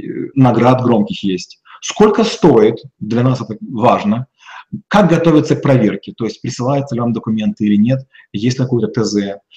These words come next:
что пишет в договоре, есть ли какие-то пункты ограничения об ответственности, которые вам не нравятся, и седьмое, на кого ссылается в качестве удачных кейсов хорошей работы.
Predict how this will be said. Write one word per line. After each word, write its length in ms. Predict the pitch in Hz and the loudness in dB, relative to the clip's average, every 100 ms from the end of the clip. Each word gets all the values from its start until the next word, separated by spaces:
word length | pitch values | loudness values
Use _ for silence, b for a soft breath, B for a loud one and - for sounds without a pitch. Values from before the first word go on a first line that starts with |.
| B | B
что 220 | - - | -4 2
пишет 300 | 175 185 143 | 4 4 2
в 40 | 120 | 2
договоре, 600 | 135 135 113 101 95 131 - | 4 4 4 2 0 -4 0
есть 260 | 123 147 | 0 2
ли 100 | 127 | -2
какие-то 260 | 104 120 113 | -2 -4 -4
пункты 300 | - 131 - | 0 2 2
ограничения 580 | 104 107 107 - 110 104 - | -2 -4 -4 -2 -2 -2 -4
об 140 | - | -6
ответственности, 420 | 123 127 110 104 - | -6 -6 -6 -6 -8
которые 280 | 107 110 | -4 0
вам 60 | 107 | 2
не 40 | 107 | 4
нравятся, 460 | 131 147 139 139 - B B | 4 2 0 -4 -10 B B
и 260 | - 160 165 | -4 -2 -2
седьмое, 480 | - 151 170 202 165 | 0 4 6 6 6
на 180 | 139 143 | 4 4
кого 280 | 156 151 | 4 4
ссылается 760 | 156 - 160 165 123 90 - 101 - _ _ | 2 0 0 2 2 -2 -6 -14 -14 _ _
в 100 | - | -2
качестве 420 | 160 - 131 135 | 0 0 0 0
удачных 580 | 139 113 139 131 127 - | 2 2 2 2 0 0
кейсов 420 | 147 160 147 - b b | 0 0 -4 -10 b b
хорошей 380 | - 127 131 131 | -4 0 0 2
работы. 440 | 123 107 87 - | 0 0 -4 -8